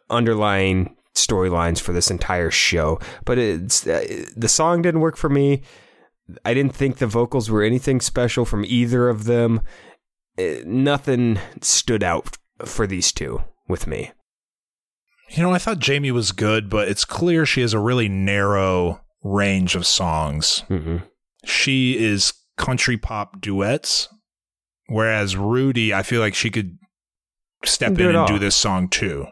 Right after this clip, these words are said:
Speaker 2: You know what I mean? She can do it all. Um, Jamie, after the performance, gets a chance to talk about what you were saying, her,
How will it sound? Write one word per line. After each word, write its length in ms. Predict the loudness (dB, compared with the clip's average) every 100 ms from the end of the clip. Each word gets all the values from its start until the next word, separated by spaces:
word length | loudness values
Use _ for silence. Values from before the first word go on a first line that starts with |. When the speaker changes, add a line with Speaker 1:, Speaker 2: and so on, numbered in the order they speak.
| _
Speaker 2:
You 80 | -4
know 60 | 0
what 60 |
I 40 | 0
mean? 140 | 0
She 140 | 0 -2
can 140 | -2
do 180 | 0 0
it 60 |
all. 200 | 0 -4 -8 -20 -16 -10 -4
Um, 440 | 0 0 0 -4 _ _ _ _ _ _ _ _ _ _ -6
Jamie, 440 | -2 0 0 2
after 320 | 0 0 -2
the 100 | -2
performance, 420 | -2 -2 -2 0
gets 180 | -2 -4
a 40 | -2
chance 340 | -2 0 -2
to 60 | -2
talk 280 | -2 -4 -4
about 180 | -4
what 180 | -4 -2
you 80 | 0
were 80 | 0
saying, 300 | 0 0 0
her, 260 | 0 -2